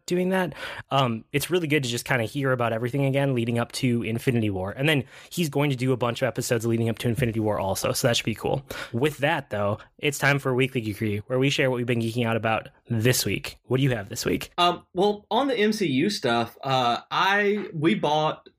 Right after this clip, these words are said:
Speaker 2: Thor Ragnarok this week, and I'd not really cared much about going back and watching it. Like, it's not even that I dislike, 'cause I really loved this movie in the theater, but I was just like, "Yeah, I've seen it. I'm, I'll watch it at some point."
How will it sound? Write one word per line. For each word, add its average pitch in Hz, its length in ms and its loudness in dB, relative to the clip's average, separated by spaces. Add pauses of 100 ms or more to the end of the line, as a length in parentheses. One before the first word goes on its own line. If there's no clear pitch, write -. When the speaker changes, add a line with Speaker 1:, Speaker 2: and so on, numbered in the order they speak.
Speaker 2:
Thor 147 240 2
Ragnarok 113 600 0
this 117 200 0
week, 101 440 0
and 127 400 2
I'd 190 400 0
not 151 340 0
really 160 280 0
cared 139 420 2
much 151 240 0
about 131 180 2
going 131 200 0
back 135 220 2
and 120 100 2
watching 107 400 2
it. 156 240 2
Like, 147 180 0
it's 175 140 -4
not 214 160 2
even 214 140 2
that 156 100 2
I 135 40 2
dislike, 143 340 0
'cause 135 100 -2
I 135 60 0
really 151 340 2
loved 131 320 0
this 117 180 -2
movie 113 320 2
in 104 80 -2
the 110 60 -6
theater, 120 460 2 (260)
but 170 100 2
I 170 60 4
was 170 100 0
just 170 120 -2
like, 226 160 -2
"Yeah, 320 120 2
I've 302 80 -2
seen 202 180 2
it. 202 60 2
I'm, 202 220 0
I'll 269 180 -2
watch 214 220 2
it 196 80 2
at - 80 -4
some 127 200 0
point." 123 280 0